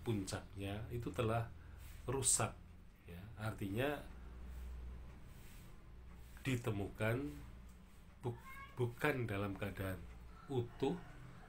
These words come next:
tetapi tampaknya sudah dibongkar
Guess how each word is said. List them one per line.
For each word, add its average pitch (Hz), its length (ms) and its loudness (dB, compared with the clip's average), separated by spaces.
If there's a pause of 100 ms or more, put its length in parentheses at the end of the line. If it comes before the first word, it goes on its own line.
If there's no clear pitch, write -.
(200)
tetapi 107 480 2
tampaknya 107 800 2
sudah 107 480 2 (240)
dibongkar 107 800 2